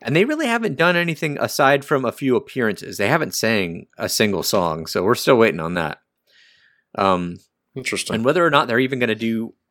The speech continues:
Speaker 1: whole ones, 'cause from what they made it sound like, P D P was a competition between each girl. <coughs> So I, I, I'm still kind of fuzzy on what they're going to do, but apparently they're also going to be in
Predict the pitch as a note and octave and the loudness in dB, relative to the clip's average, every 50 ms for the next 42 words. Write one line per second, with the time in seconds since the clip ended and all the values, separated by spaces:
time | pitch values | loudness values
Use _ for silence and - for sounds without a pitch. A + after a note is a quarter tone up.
0 | _ _ - - - D#3 D#3+ C#3 A#2+ G#2 F#2+ F#2 - - C3 A#2+ - - C3+ B2+ | _ _ -10 -2 2 2 2 4 2 0 -2 -4 -4 -4 -4 -2 -2 -2 -2 0
1 | C#3 E3 F3 - E3+ D#3+ D#3+ D3+ C3+ - - - E3 F#3 F#3 D3 A2+ G2+ G2 - | 0 0 0 0 0 2 2 2 2 0 0 0 0 0 0 0 0 -2 -2 -4
2 | - - - E3 D3+ C#3+ C3 C3 - D#3 D3 C3+ B2+ A2+ A2 G#2 G2+ F#2 - - | -6 -10 -8 -6 -6 -6 -6 -8 -8 -8 -6 -4 -2 2 2 2 2 0 -6 -14
3 | _ _ _ _ _ _ _ _ _ _ _ _ - - - C#3+ C#3 B2 - - | _ _ _ _ _ _ _ _ _ _ _ _ -10 -4 -2 -2 -2 -2 -4 -4
4 | D3 C#3 C3 D3+ C3+ A2+ A2 - - B2+ A#2 A#2 F#2 G#2 F2 - - - C3 A2 | -4 -4 -4 -4 -4 -4 -6 -6 -6 -6 -6 -6 -6 -10 -10 -8 -4 0 0 0
5 | G2 D2+ - - _ _ _ _ - - - - - _ _ _ _ - - - | 0 0 -4 -10 _ _ _ _ -20 -20 -20 -20 -20 _ _ _ _ -4 -4 -4
6 | - - - - - - - - B2+ A2 G#2+ G#2 G2+ G2+ - _ _ _ _ _ | -4 -4 -10 -16 -18 -8 -2 0 2 2 2 2 0 -4 -10 _ _ _ _ _
7 | _ _ _ _ _ _ _ _ _ - - - A#2+ - A#2+ B2+ C3+ C#3 C3 - | _ _ _ _ _ _ _ _ _ -12 -6 -4 -2 0 0 2 2 0 0 -4
8 | - - _ - - G#2+ B2 C3 B2 - - D3+ C3 - - B2+ A2+ A2 G2 F2 | -8 -20 _ -8 -4 -2 -2 -2 -4 -4 -2 -2 -2 -2 -2 -4 -2 -2 -4 -6
9 | - - - G#2+ G2+ G2 A2 G2+ F2+ F#2+ F#2+ E2+ - G#2+ G2+ G2 F#2+ F#2+ F#2+ G2+ | -6 -4 0 0 0 0 -2 -6 -6 -6 -8 -8 -8 -8 -6 -6 -6 -4 0 0
10 | G2 F2+ F#2+ F2+ E2+ - - F#3 G#3 A3+ G#3+ A2+ A2 G2+ F#2+ F#2 - - _ - | 0 0 0 -4 -4 -2 2 2 4 4 4 4 4 4 4 4 2 -2 _ -20
11 | - - - - - _ - A2+ A#2+ C3 - - B2 C#3 F3+ F3+ - - F3+ C3+ | -20 -20 -20 -20 -20 _ -6 0 2 4 4 4 4 4 2 2 2 -2 -2 0
12 | C3+ B2 A#2+ A#2 A2+ G#2+ G#2 G#2+ G#2 G2 F#2+ F#2+ F#2+ - _ _ - G#2+ G2+ G2+ | 2 0 0 0 0 -2 -2 -2 -2 -2 -2 -2 -4 -6 _ _ -2 0 0 0
13 | G2 G2+ G#2 G#2 - | 0 -4 -6 -10 -12